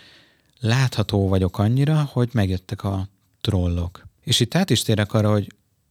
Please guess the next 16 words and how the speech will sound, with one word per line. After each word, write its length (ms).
mi 160
a 60
siker 360
definíciója, 920
mert 280
én 100
ezen 600
most 240
így 100
kétezer-huszonkettő 1300
végén 460
így 120
nagyon 260
sokat 460
gondolkodom, 800
hogy 200